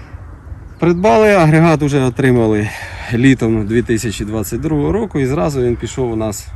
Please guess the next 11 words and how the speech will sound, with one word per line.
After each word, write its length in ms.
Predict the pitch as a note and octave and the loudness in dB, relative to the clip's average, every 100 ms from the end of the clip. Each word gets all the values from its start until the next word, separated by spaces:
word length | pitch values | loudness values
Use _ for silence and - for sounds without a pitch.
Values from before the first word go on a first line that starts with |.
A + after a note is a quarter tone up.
| - G2 | -12 -8
в 20 | |
роботу. 560 | G#2 F#2 E2 - F#2 - - - - - | -6 -6 -6 -8 -10 -10 -12 -14 -16 -12
На 120 | C3+ C#3+ | -8 -4
сьогоднішній 580 | F3+ F3 D#3 D#3 E3+ | -2 -2 -2 -4 -4
день 400 | E3+ G3+ G#3 G3+ - - - - | -4 -4 -4 -6 -10 -16 -18 -8
цей 140 | D#3+ D#3 | -4 -2
агрегат 460 | C#3+ D3 D#3+ E3+ | -2 -2 -4 -2
відпрацював 840 | B2+ B2 B2 A#2 B2+ C3+ C#3 B2+ A2+ A2+ | -4 -4 -6 -6 -4 -2 -2 -4 -6 -8
біля 420 | A2+ G#2+ C3+ B2+ | -8 -2 0 0
тисячі 460 | G#2 A#2 - F#2 G2 | -2 -4 -4 -6 -6
гектарів. 540 | F#2 F2+ - E2 D#2+ | -6 -8 -10 -10 -10